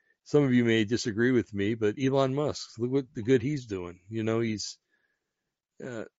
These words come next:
well, I don't know about the Twitter thing anymore 'cause there's talk about him not doing that, but he wanted to show that there was une-, unequ-, um, inequality or an in-, inequity, that's a better word,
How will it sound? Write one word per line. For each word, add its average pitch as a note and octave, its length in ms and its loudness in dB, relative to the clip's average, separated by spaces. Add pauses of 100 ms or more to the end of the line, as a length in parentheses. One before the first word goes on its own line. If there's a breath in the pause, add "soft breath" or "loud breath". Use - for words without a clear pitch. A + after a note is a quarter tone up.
(360)
well, B2+ 200 2
I B2+ 120 4
don't B2 120 4
know A#2 100 2
about G#2 220 -2
the - 80 -20
Twitter B2 320 4
thing G2+ 240 -2
anymore G2 360 -4
'cause F2 200 -10
there's F#2+ 440 -6
talk G2+ 280 -2
about F2+ 280 -4
him F#2+ 180 -6
not F#2+ 220 -4
doing G#2 320 -2
that, F2 300 -12
but F2+ 160 -10 (680)
he B2+ 120 -4
wanted C3+ 300 2
to A2 260 0 (320)
show F3 320 2
that G2+ 200 -4
there A2 120 -4
was G#2+ 200 -2
une-, A#2 260 -2 (320)
unequ-, B2+ 480 -4 (320)
um, G#2+ 320 -6 (1000 soft breath)
inequality C3 800 2 (420 soft breath)
or A2 160 0
an A2+ 80 0
in-, A#2 280 -2
inequity, A2+ 520 -4
that's F#2+ 200 -8
a F#2 60 -16
better F2+ 220 -8
word, F#2+ 280 -8